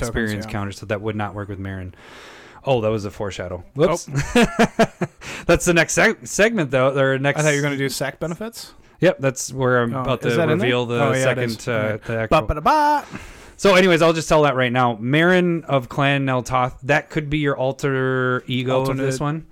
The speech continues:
Speaker 2: Okay, yeah.
Speaker 1: You could
Speaker 2: So
Speaker 1: put
Speaker 2: if
Speaker 1: this
Speaker 2: somebody's like, "You can't use a planeswalker," you'd be like, "I'm
Speaker 1: I'll
Speaker 2: not."
Speaker 1: put this one in, 'cause
Speaker 2: Yeah.
Speaker 1: it
Speaker 2: All right.
Speaker 1: should work pretty well with that, 'cause you're, you still keep in Vraska, 'cause then you
Speaker 2: You,
Speaker 1: can
Speaker 2: yeah.
Speaker 1: use her sack ability, blah, blah, blah, blah, blah, and all that stuff.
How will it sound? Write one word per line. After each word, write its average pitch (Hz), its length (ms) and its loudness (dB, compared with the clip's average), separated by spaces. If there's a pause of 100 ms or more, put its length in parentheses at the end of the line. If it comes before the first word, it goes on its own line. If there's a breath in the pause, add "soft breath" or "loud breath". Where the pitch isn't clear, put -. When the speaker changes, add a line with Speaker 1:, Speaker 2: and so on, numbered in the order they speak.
Speaker 2:
Okay, 139 240 -2
yeah. 120 220 -8 (140)
Speaker 1:
You 143 140 0
could 143 100 2
Speaker 2:
So 190 100 6
Speaker 1:
put 170 60 6
Speaker 2:
if - 80 -2
Speaker 1:
this 147 100 4
Speaker 2:
somebody's 190 280 2
like, 175 180 2 (200 loud breath)
"You 294 180 2
can't 254 200 4
use 233 200 2
a 190 40 -8
planeswalker," 247 580 2
you'd 220 100 -4
be 214 80 2
like, 196 340 2 (140)
"I'm 147 180 4
Speaker 1:
I'll 131 240 2
Speaker 2:
not." 160 640 4
Speaker 1:
put 180 160 2
this 262 240 -4
one 139 160 0
in, 117 80 0
'cause 131 340 -4
Speaker 2:
Yeah. 147 80 -10
Speaker 1:
it 165 140 4
Speaker 2:
All - 60 -18
right. 156 300 0
Speaker 1:
should 175 200 4
work 160 480 2
pretty 151 320 0
well 131 260 2
with 147 120 0
that, 156 180 0
'cause 110 180 -8
you're, 123 340 2 (640 loud breath)
you 165 140 0
still 165 360 0
keep 143 420 -4
in 135 400 0
Vraska, 151 680 0
'cause 123 220 -4
then 110 600 0 (440)
you 117 180 -6
Speaker 2:
You, 117 60 -4
Speaker 1:
can 117 180 -4
Speaker 2:
yeah. 107 80 -2
Speaker 1:
use 110 160 -4
her 113 240 0
sack 110 320 -6
ability, 110 360 -2
blah, 107 140 -2
blah, 107 120 -4
blah, 104 100 -4
blah, 101 120 -4
blah, 101 340 -2
and 101 80 -4
all 98 120 -2
that 117 200 0
stuff. 110 240 -4